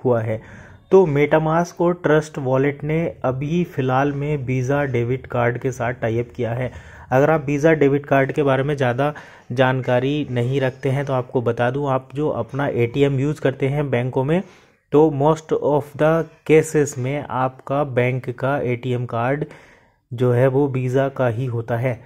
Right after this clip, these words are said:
आपके पास वीज़ा डेबिट कार्ड ही होता है, चाहे वो एसबीआई बैंक हो, चाहे वो एचडीएफ़सी, आईसीआईसीआई जैसे बैंक हो, सभी में ज़्यादातर वीज़ा डेबिट कार्ड ही होता है।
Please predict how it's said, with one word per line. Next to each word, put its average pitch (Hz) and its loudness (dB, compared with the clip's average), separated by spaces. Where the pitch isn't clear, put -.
आपके 127 -2
पास 135 0
वीज़ा 123 -2
डेबिट 127 -2
कार्ड 120 -4
ही 127 2
होता 120 -2
है, 147 0
चाहे 120 -2
वो 123 0
एसबीआई 117 -2
बैंक 127 -2
हो, 147 0
चाहे 127 0
वो 139 2
एचडीएफ़सी, 135 0
आईसीआईसीआई 127 0
जैसे 123 -2
बैंक 117 -2
हो, 160 -2
सभी 135 0
में 135 0
ज़्यादातर 123 -2
वीज़ा 127 0
डेबिट 117 -2
कार्ड 113 0
ही 135 -2
होता 120 -4
है। 135 -2